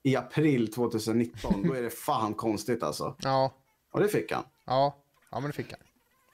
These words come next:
Speaker 1: Eh, och... Eh,
Speaker 2: Han är snabb när han plockar upp
Speaker 1: ja,
Speaker 2: saker.
Speaker 1: han är väldigt snabb.
Speaker 2: Jävlar, ja.
Speaker 1: Eh, jag, jag känner att, eh, det är... Ja. Jag tror att han kommer lägga upp den här på sin egna YouTube-kanal sen, och då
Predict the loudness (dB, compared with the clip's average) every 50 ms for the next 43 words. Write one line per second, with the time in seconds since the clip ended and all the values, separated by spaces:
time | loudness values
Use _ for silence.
0 | -2 0 0 0 0 -2 -2 -2 0 0 0 -2 -2 -2 0 -2 -2 -2 -6 -14
1 | _ _ -2 0 0 2 2 0 0 0 0 0 -2 -2 -2 -2 -4 -6 -4 -2
2 | -2 0 0 0 0 2 4 4 4 2 0 -6 -6 -4 -2 0 0 2 2 0
3 | 2 2 0 0 0 0 -2 -2 -2 -2 -2 -4 -4 -2 0 2 2 2 2 0
4 | 0 -2 -4 -4 -4 -6 -6 -10 -12 -12 -12 -10 -10 -8 -8 -6 -6 -8 -8 -6
5 | -6 -4 -2 -2 0 -2 -2 0 -2 0 0 0 0 0 0 0 0 0 -2 -2
6 | -4 -6 -4 -2 0 0 2 0 0 -2 -4 -8 -10 _ _ _ _ _ _ _
7 | _ _ _ _ -8 -2 0 2 2 2 2 2 0 0 0 0 0 0 -2 -4
8 | -8 -12 -14 -16 -16 -16 -18 -20 -20 _ _ _ _ -20 -20 _ _ _ -6 -4
9 | -4 -4 -6 -8 _ -20 -18 -18 -18 -20 -20 -20 -20 -20 _ _ _ _ _ _
10 | _ _ _ -16 -14 -8 -4 -4 -2 0 2 0 0 0 0 0 -2 0 0 -2
11 | 0 0 2 2 2 2 2 2 0 0 0 -2 -2 -2 -2 -2 -2 0 0 2
12 | 2 2 2 2 2 2 2 2 2 2 0 -2 0 0 0 0 0 -2 -2 -2
13 | 0 0 0 2 2